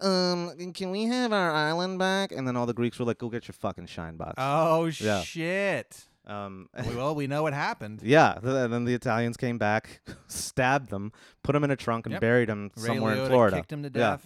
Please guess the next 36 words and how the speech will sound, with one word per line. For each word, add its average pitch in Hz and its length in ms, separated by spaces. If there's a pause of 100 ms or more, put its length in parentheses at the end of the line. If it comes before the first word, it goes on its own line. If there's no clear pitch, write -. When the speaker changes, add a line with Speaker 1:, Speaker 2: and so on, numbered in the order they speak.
(140)
Speaker 2:
death. 180 460
Speaker 1:
<laughs> - 60
Speaker 2:
Well, 156 80
I 175 40
believe 226 220
Ray, 165 400
I - 60
think 170 140
he 143 60
watched 117 300
the 113 60
door. 95 340
I 101 60
don't 110 120
know 107 100
if 107 80
he 95 80
actually 98 240
participated 95 420
in 92 40
the 117 80
Speaker 1:
He, 127 120
Speaker 2:
murder. 127 120
Speaker 1:
yeah, 110 120
he 120 100
locked 120 240
the 113 80
door 104 240
while, 95 260
uh, 90 300 (360)
while 98 180
Pesci 101 420
and 90 300
De 90 80
Niro, 90 400 (240)
like, 85 160